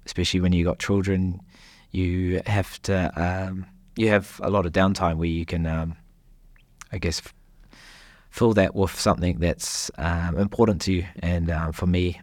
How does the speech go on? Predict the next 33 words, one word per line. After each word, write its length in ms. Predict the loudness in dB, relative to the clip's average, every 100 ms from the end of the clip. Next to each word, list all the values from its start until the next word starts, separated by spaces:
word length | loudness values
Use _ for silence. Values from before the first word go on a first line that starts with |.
| -8
I 180 | -2 0
always 280 | 2 0 0
knew 140 | 2
that 120 | 4
I'd 160 | 2 0
come 180 | 0 0
back 200 | 0 -2
to, 280 | -4 -4 -6 -8
to 120 | -4
reo 300 | 0 0 0 -6 -6
and, 200 | -2 0
um, 380 | 0 -2 -2 -6 -12 _ -14
come 160 | -4 0
back 240 | 0 0
on 140 | 2
that 180 | 2 0
journey. 420 | 2 2 2 -2 -10 -20 -20 -18 -20 -20 -4
Um, 320 | 0 0 0
so 100 | 2
yeah, 280 | 4 4 2 0
I've 180 | 0 2
been 280 | 0 0 -2
lucky 260 | 0 0 2
enough 240 | -2 -2
to, 440 | -2 0 0 0 -2 -2
uh, 320 | -2 -2 -4 -10 -20 _
be 120 | -2
a 60 | 0
part 220 | 4 4
of 100 | 2
a 80 | -2
group 380 | 2 2 2 -2
that, 240 | -2 -2